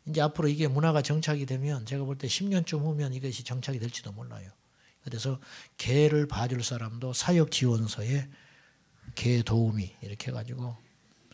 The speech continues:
부장 이명옥 이렇게 해가지고 <laughs> 이제 봐줄 날이 멀지 않아요. 어. 그런 날이 옵니다. 머지 않아 와요. 과도 와요. 음. 차장 강수진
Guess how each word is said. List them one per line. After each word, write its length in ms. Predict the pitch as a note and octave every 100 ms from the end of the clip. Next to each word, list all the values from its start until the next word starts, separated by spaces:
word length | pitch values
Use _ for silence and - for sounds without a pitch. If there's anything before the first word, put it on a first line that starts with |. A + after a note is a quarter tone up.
| _ _ _ _ _ _ -
부장 380 | B2 A2+ F2+ E2 _ _ _ _ _ _ _ -
이명옥 800 | C#3 B2+ A#2 A2 G#2 G2+ - _ _ _
이렇게 260 | - B2+ -
해가지고 480 | B2 - - F3 D3+
<laughs> 1200 | - - - - - G4 - - - - - _
이제 100 | A#2
봐줄 340 | A2+ B2+ C3+
날이 220 | B2+ A#2 A#2
멀지 280 | A#2 A#2+ A2
않아요. 220 | A#2 A2+ - _
어. 100 | A#2 G2+ _ _ _ - _ _ _ _ _
그런 180 | - D#3+
날이 160 | D#3 C#3+
옵니다. 380 | C#3 C#3+ C3+ C#3 - _ _ _ _
머지 260 | - A#2+ A#2+
않아 180 | A2+ A2+
와요. 220 | - G#2+ - _
과도 300 | - A2 A2
와요. 220 | - A2+ _ _ _ A#2+
음. 60 | G#2 _ _ _ - _ - - _ -
차장 420 | - D#3 A#2 F#2+ - _
강수진 840 | - B2 A2+ G#2+ - A#2 G2 F#2